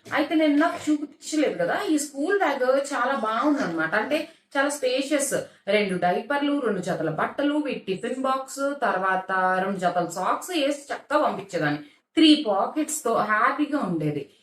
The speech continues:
ఇది త్రీ ఫిఫ్టీ ఎంఎల్ వాటర్ బాటిల్ కూడా పడిపోకుండా పట్టేదన్నమాట. పిల్లలకి వాటర్ బాటిల్ ఇలాగే కదా పెడతాం, పడిపోకుండా పట్టేది. So ఇలా.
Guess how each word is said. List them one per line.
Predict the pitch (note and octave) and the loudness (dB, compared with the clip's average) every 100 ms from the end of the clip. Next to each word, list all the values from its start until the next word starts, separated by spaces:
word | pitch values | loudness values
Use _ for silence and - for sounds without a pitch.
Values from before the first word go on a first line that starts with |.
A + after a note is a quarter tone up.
| _ C#4 | _ 0
ఇది | D4 D4 | 4 4
త్రీ | C#4 C4+ | 4 0
ఫిఫ్టీ | C4 B3 A#3 | 0 -8 -2
ఎంఎల్ | G#3 G3 F3+ E3 E3 D#3 | 0 0 -2 -2 -4 -6
వాటర్ | F#3 C#4+ G#4 | -4 -2 -2
బాటిల్ | G4 E4 B3 | 2 2 2
కూడా | - F#3 E3+ - - _ | -2 0 0 0 -10 _
పడిపోకుండా | C4+ C#4 E4 F4 F4+ E4+ E4+ | 2 4 2 2 -2 2 2
పట్టేదన్నమాట. | E4+ C#4 - B3 A3 F3+ D#3+ D3+ - _ _ - | 2 -4 0 0 0 -2 -4 -6 -10 _ _ -4
పిల్లలకి | C#4+ D4 D#4 D4 | 4 4 4 0
వాటర్ | B3+ B3+ C#4+ | -2 -2 -2
బాటిల్ | C#4+ B3+ | -2 -2
ఇలాగే | A#3+ C#4+ D#4+ | -2 -2 -2
కదా | B3+ | -2
పెడతాం, | F3 D#3 D#3 - _ _ _ B3 | -2 -4 -8 -10 _ _ _ 0
పడిపోకుండా | A#3 D4 C#4+ A#3+ G#3+ B3+ | 2 2 0 -4 -4 -4
పట్టేది. | E4+ B3+ - D#3+ - - _ _ - | -4 -6 -6 -6 -6 -12 _ _ -4
So | G#4+ C5 - _ | -2 -2 -6 _
ఇలా. | A#3+ - | -4 -4